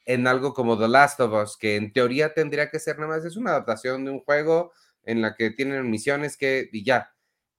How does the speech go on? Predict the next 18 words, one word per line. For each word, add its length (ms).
Pero 320
también 680
lo 160
que 120
logra, 640
eh, 200
Pedro 360
Pascal 520
y 120
la, 440
la, 540
mm, 180
eh, 200
Bella 280
Ramsey 380
se 120
llama, 220
¿no? 220